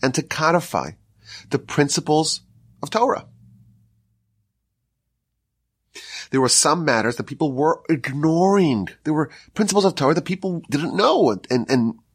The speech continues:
and completely just, no one talked about it and it was neglected.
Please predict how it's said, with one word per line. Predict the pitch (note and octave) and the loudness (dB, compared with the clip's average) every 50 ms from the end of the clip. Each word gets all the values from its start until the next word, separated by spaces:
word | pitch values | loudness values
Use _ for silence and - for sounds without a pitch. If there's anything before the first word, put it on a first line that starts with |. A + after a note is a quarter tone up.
| _ _ _ _ _ - | _ _ _ _ _ -10
and | - F#2+ E2+ E2 - _ - | -8 -6 -6 -6 -8 _ -2
completely | - G2+ F2 - - G2 C3 C3 B2 A#2+ - - - | -2 0 0 0 2 4 4 4 2 0 -4 -6 -2
just, | - A2 - - - _ - - - - - - - - - | -2 0 0 -2 -6 _ -20 -20 -16 -14 -14 -14 -12 -6 -2
no | F2+ F2+ F2+ F2 F2+ F2 F#2 G2 | -2 -2 -2 -2 -4 -4 -2 0
one | B2+ D3 | 0 0
talked | D3 D3 B2+ B2 - - | 0 0 0 0 0 -2
about | C#3 A#2 A#2+ A#2 C#3 | -2 0 0 2 2
it | F3 F#3+ - | 0 0 -2
and | D3+ C#3 | -2 -4
it | C#3+ | -2
was | D3 E3+ E3 - - - _ _ - - - _ _ - | 0 0 0 0 -2 -4 _ _ -20 -20 -20 _ _ -4
neglected. | C#3 D3 E3 C#3+ D#3+ F3+ G#3 A3 - - - G#2+ D#2 - - | 0 0 2 2 2 2 2 0 -2 -4 -4 -4 -4 -4 -10